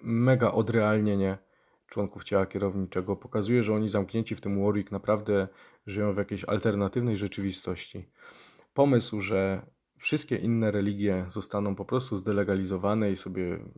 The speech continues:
przestaną istnieć i wy, tylko wy będziecie mówili: „Nie, my jesteśmy świadkami Jehowy”, i wtedy się wszyscy za was wezmą, to jest naprawdę już, to, to nawet nie jest alternatywna rzeczywistość, to jest choroba psychiczna moim zdaniem. Naprawdę wyobrażacie sobie, że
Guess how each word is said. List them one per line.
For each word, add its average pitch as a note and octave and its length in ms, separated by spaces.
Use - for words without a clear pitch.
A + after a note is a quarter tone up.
przestaną A#2+ 480
istnieć A2+ 400
i G#2 60
wy, C3+ 220
tylko A#2 320
wy A#2 340
będziecie G#2 360
mówili: G2+ 280
„Nie, B2 320
my A#2 60
jesteśmy G#2+ 320
świadkami A2 420
Jehowy”, G#2 320
i F#2+ 40
wtedy B2 300
się G#2 140
wszyscy B2+ 380
za A2+ 100
was G2 200
wezmą, G2+ 400
to C#3+ 120
jest C#3+ 140
naprawdę C3+ 420
już, G2 360
to, - 120
to - 160
nawet C3+ 300
nie C#3 140
jest C3+ 420
alternatywna B2+ 640
rzeczywistość, A#2 520
to - 80
jest A2+ 100
choroba G#2+ 360
psychiczna - 440
moim F#2+ 240
zdaniem. F2+ 400
Naprawdę F3 300
wyobrażacie B2+ 580
sobie, A2 340
że G2+ 380